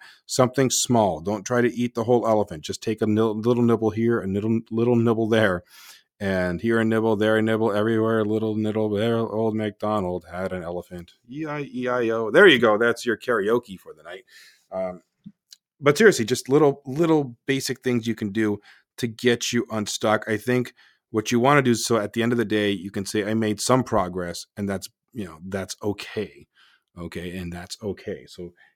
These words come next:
take the power step one step at a time. And that's all I got for tips. Remember, you're feeling stuck, you're feeling overwhelmed, go back to center.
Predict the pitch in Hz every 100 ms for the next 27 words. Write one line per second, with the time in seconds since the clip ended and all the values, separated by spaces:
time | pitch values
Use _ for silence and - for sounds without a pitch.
0 | _ - 151 156 - - 120 110 - 156
1 | 143 113 - 107 101 - _ _ _ -
2 | 110 120 123 123 - 117 110 - _ 95
3 | 98 90 - 98 78 _ _ _ _ _
4 | _ 127 139 180 - 151 151 123 120 113
5 | - 98 - - - - 113 120 107 82
6 | 73 _ _ _ _ _ _ _ _ _
7 | _ 98 - 156 151 143 - 127 131 -
8 | _ _ _ _ - 107 - 123 123 117
9 | 110 98 92 90 87 - _ _ _ -
10 | 113 110 104 113 - 76 71